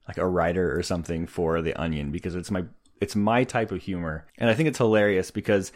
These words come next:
in the past, you know, fifteen years ago, The Onion was so outrageous. You would read a headline to an article and you'd be like, "Oh, that's definitely The Onion," because it's so out there.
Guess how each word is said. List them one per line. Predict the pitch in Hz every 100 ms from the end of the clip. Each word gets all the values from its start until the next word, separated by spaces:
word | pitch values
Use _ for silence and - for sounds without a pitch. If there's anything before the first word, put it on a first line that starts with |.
| - -
in | 117
the | 107
past, | - 156 87 - - -
you | 110
know, | 101 95
fifteen | - 135 120 98
years | 98 95
ago, | 90 78 85
The | 90 110
Onion | 131 139 139 135 _
was | -
so | - - 147
outrageous. | 101 87 90 78 76 - - _ -
You | 117
would | 110 101
read | 123 160 151 -
a | 101
headline | 117 117 98 87
to | 90
an | 92
article | 95 98 - 82
and | 82
you'd | 80
be |
like, | 82 -
"Oh, | 85 73 - - -
that's | 110 92
definitely | 101 120 117 120 101
The | 87 -
Onion," | 87 80 73
because | 82 - 95
it's | 98
so | - - 107 104 98
out | - 85 -
there. | - - -